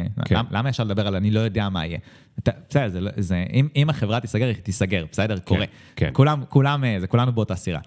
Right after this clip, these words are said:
Speaker 1: כן.
Speaker 2: אבל רגע שנייה, בוא נדבר על ה-, בוא, בוא ניתן את, את כל האופציות, ולא נדבר רק עוד, עוד רבעון לא
Speaker 1: Mm.
Speaker 2: נצטרך אותך.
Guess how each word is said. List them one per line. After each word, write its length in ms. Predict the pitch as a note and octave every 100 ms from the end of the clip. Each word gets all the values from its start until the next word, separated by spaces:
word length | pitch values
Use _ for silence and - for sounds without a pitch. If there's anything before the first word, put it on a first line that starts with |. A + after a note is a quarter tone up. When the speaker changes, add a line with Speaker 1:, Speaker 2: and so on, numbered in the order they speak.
| -
Speaker 1:
כן. 160 | - D2
Speaker 2:
אבל 160 | G2 G#2+
רגע 200 | D3 D#3
שנייה, 360 | C3 A#2+ G#2+ F#2+
בוא 100 | B2+
נדבר 260 | C#3+ D3
על 120 | C#3+
ה-, 240 | B2+ A2+ G#2+ G2+
בוא, 120 | B2 C#3+
בוא 240 | - A2 B2
ניתן 260 | D3 D3+
את, 60 | C#3+ -
את 120 | A#2+
כל 320 | - D#3 F#3
האופציות, 440 | F#3 A#2 - F#2 -
ולא 120 | G#2
נדבר 220 | C#3+ C#3
רק 260 | G#2+ - -
עוד, 220 | B2+ A2 B2+
עוד 180 | B2+ A#2+
רבעון 260 | A2+ G#2 G#2
לא 60 |
Speaker 1:
Mm. 40 | G#2
Speaker 2:
נצטרך 320 | F#2+ F#2 -
אותך. 180 | G2+